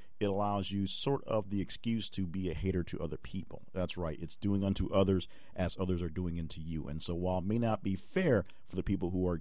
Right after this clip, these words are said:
giving you all the grief and being detractors to what you're doing, it allows you to sort of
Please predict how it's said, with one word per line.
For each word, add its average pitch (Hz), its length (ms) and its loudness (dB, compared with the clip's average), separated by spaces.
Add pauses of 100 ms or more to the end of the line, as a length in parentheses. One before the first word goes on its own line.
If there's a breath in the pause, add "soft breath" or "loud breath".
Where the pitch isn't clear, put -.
giving 92 280 0
you 85 260 -2
all 87 180 2
the 85 120 -2
grief 90 320 -2
and 80 80 -4
being 90 140 -2
detractors 82 480 -2
to 87 80 -6
what 82 160 -4
you're 85 60 -6
doing, 85 300 -4 (360 soft breath)
it 104 80 0
allows 123 440 2
you 123 100 6
to 113 80 4
sort 113 300 0
of 95 140 0